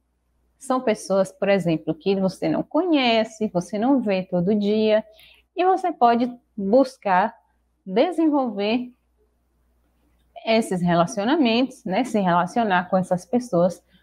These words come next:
de uma forma saudável e equilibrada, e prosperando aí nesses ambientes sociais.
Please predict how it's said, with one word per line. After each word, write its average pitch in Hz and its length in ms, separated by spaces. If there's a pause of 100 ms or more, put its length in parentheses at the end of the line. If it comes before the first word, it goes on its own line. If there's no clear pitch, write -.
(120)
de 220 100
uma 277 220
forma 190 320
saudável 220 800
e 285 320
equilibrada, 185 1160 (1080)
e 247 120
prosperando 247 760
aí 214 220
nesses 233 320
ambientes 214 800 (300)
sociais. - 1000